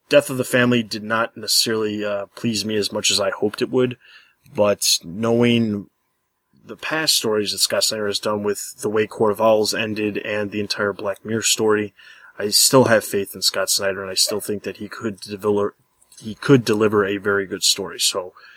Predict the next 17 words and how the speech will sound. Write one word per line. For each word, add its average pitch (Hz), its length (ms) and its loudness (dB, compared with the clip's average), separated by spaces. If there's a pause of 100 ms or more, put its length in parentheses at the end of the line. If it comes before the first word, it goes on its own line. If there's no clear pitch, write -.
(400)
for 104 140 -4
now, 123 260 4
we'll 110 140 -2
wait 101 180 -6
and 95 120 -12
see. - 320 -6 (320)
All 120 60 0
right, 107 160 0
so - 160 -2
the 117 100 -4
next 151 220 2
bit - 140 0
of 123 100 0
news 127 260 4
we 120 120 0
have 113 460 0
comes 117 720 0